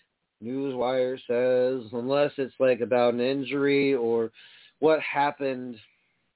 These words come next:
post Cody Rhodes leaving A E W or some shit like that. I wanna be told a fucking story from point A to point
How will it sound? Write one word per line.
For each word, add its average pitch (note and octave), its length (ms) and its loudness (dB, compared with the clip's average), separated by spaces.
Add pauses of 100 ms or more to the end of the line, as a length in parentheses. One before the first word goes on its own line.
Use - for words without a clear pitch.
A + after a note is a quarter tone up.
(1000)
post C#3 320 -2
Cody C#3 300 0
Rhodes C#3+ 340 2
leaving C3+ 560 -4
A B2 60 -4
E B2+ 200 -6
W B2 360 0
or A2+ 60 -6
some D#3+ 240 0
shit D3 240 0
like B2 240 -2
that. A#2 240 -6 (600)
I G#3+ 280 4
wanna A#3 260 -4
be G3 220 -14 (140)
told F#3+ 280 -4
a F3+ 140 -8
fucking D#3+ 360 -6 (100)
story E3+ 360 0
from G#2 180 -14 (120)
point C#3 340 -8 (240)
A E3+ 320 2
to D#3 80 -4
point C#3 540 -2